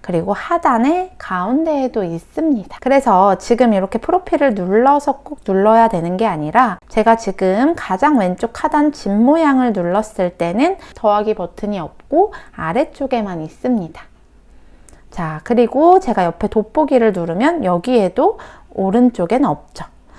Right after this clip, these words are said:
그러니까 보시면 그냥 여기 아래에 중간에서 더하기 버튼을 눌러서 업로드한다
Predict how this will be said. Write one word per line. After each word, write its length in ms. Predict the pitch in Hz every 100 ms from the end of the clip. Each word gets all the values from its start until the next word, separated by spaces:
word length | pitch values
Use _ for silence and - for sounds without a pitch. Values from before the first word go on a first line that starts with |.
| -
그러니까 240 | - 240 240
보시면 680 | 233 196 - 202 285 240
그냥 280 | - 233 233
여기 260 | 190 180 220
아래에 600 | - 165 180 269 226 233
중간에서 1040 | 220 202 190 240 294 269 190 226 302 359 359
더하기 360 | 202 185 214
버튼을 420 | 208 208 233 214
눌러서 520 | 185 170 165 180 269 -
업로드한다 760 | 175 185 226 233 247 311 233